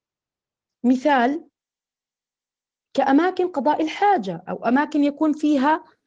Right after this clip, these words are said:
ما يربى من ال-، الأنعام وغير ذ-، هذه كلها أماكن،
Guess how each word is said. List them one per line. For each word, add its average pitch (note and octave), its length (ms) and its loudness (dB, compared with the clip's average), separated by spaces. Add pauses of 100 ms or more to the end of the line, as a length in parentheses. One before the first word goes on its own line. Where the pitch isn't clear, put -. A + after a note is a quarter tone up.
(220)
ما B3 180 2
يربى C4+ 380 2
من C4 220 2
ال-، C4+ 200 -4
الأنعام C4 720 0
وغير A#3 380 0
ذ-، C4+ 120 -4
هذه C4 180 0
كلها F4+ 360 4
أماكن، D#4+ 640 -2